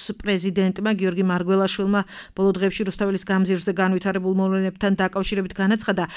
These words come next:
რა არის ხელისუფლების ძირითადი შეცდომა? ამას პრეზიდენტის საპარლამენტო მდივნის ანა ნაცვლიშვილისგან მოვისმენთ.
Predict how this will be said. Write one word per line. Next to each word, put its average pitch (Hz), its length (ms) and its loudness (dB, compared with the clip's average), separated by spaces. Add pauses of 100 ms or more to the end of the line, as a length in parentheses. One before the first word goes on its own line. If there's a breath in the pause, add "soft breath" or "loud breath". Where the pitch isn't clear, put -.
(200 loud breath)
რა 214 140 0
არის 262 240 4
ხელისუფლების 262 760 0
ძირითადი 233 640 2
შეცდომა? 196 580 0
ამას 196 220 0
პრეზიდენტის 202 640 0
საპარლამენტო 196 760 0
მდივნის 196 540 2
ანა 190 200 2
ნაცვლიშვილისგან 190 840 0
მოვისმენთ. 202 460 2